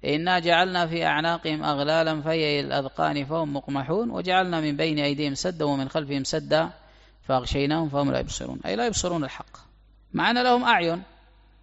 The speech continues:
ولهم أبصار لكن لا يبصرون الحق، كما أن لهم أسماع يسمعون لكن ما يسمعون الحق، فصاروا بعدم سماعهم للحق وعدم رؤيتهم له،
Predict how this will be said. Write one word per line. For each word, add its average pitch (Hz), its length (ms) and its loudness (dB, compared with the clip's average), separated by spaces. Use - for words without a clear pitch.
ولهم 165 240 2
أبصار 190 560 6
لكن 165 320 0
لا 185 200 4
يبصرون 208 680 2
الحق، 196 480 4
كما 139 240 0
أن 170 120 0
لهم 175 280 2
أسماع 180 680 4
يسمعون 226 520 2
لكن 143 280 -4
ما 180 80 0
يسمعون 220 400 -4
الحق، 143 400 -8
فصاروا 240 440 4
بعدم 214 460 4
سماعهم 180 600 2
للحق 147 340 -2
وعدم 175 460 0
رؤيتهم 175 600 0
له، 202 460 0